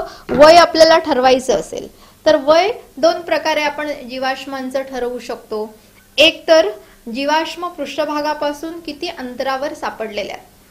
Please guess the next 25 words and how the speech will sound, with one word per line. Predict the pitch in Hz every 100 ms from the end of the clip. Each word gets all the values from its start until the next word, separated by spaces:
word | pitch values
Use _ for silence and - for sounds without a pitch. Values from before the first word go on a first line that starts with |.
| _ _ -
म्हणजे | 233 240 311 311
समजा | - 247 240 285
पृष्ठभाग | 320 339 - 311 311 294
हा | 302 277
आहे | 269 277
आणि | 262 269
जीवाश्म | 277 247 254 277 285 294 294 330 - -
इथल्या | 262 262 269 277 269
एवढ्याच | 247 247 285 302
अंतरावर | 262 269 262 254 269
सापडलं, | 262 226 233 208 220 - _ -
तर | 311
तो | 392 392
अलीकडचा | 277 294 302 285 294 285
असणारा | 277 269 262 277
सजीव | 277 233 240 233
आहे, | 220 220 262
हे |
आपण | 247 262 254
सांगू | 254 220 214
शकतो. | 202 - - 196 - _ _ -
समजा | 262 285 339
जीवाश्म | 302 294 302 311 330
अगदी, | 311 294 294 320 339 - _ _ -
अ, | 240 240